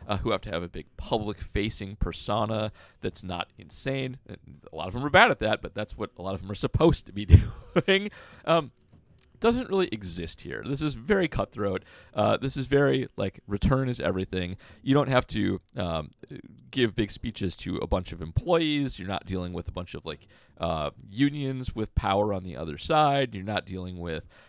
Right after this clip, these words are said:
um, a whole bunch of things that kind of curb, um, the worst impulses of big business at all. Attanasio,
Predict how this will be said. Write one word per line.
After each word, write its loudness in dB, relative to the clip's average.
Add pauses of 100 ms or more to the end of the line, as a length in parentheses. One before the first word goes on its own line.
(120)
um, -2
a -8
whole -4
bunch -2
of -12
things -8
that -6
kind -6
of -14
curb, -4 (380)
um, -2 (340)
the -4
worst -2
impulses -4 (220)
of -4
big -8
business -6 (200)
at -4
all. 0 (320)
Attanasio, -4